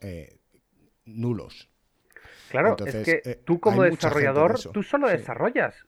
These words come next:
Speaker 2: tú no tienes
Speaker 1: Sí,
Speaker 2: por qué
Speaker 1: sí.
Speaker 2: saber vender. Es, es, es un, es un mal endémico que está dentro de la cultura del desarrollo español, de, en los,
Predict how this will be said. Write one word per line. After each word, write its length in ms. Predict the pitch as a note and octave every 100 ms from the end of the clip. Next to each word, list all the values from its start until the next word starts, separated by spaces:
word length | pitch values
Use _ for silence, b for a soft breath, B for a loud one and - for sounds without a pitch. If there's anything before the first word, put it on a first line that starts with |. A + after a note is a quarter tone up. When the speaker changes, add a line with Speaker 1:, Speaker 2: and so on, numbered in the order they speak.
| -
Speaker 2:
tú 80 | G#3+
no 100 | D4
tienes 240 | C4 E3
Speaker 1:
Sí, 40 | -
Speaker 2:
por 140 | D#3
qué 100 | D3+
Speaker 1:
sí. 60 | C#3
Speaker 2:
saber 240 | C#3+ C3+
vender. 260 | B2 B2 B2
Es, 60 | C#3
es, 180 | - -
es 180 | G3 -
un, 200 | C#4 A#3+ b b b b b _ -
es 240 | F3 -
un 380 | B3+ A#3+ G#3+ G3+
mal 280 | D#3 E3+ F3+
endémico 580 | G#3 G#3 G3+ A3 B3+ C4
que 140 | E3
está 400 | C#3+ - - G#3
dentro 420 | A#3 G3+ E3 E3 E3
de 80 | D#3
la 100 | D3+
cultura 520 | D3+ D3 C#3 G3 A#3+
del 120 | A3+
desarrollo 400 | F3 - B2+ E3
español, 640 | F#3 E3+ C#3 G#3+ A3+ - _
de, 280 | C#3 C#3+ -
en 200 | D3 C3+
los, 240 | C3 -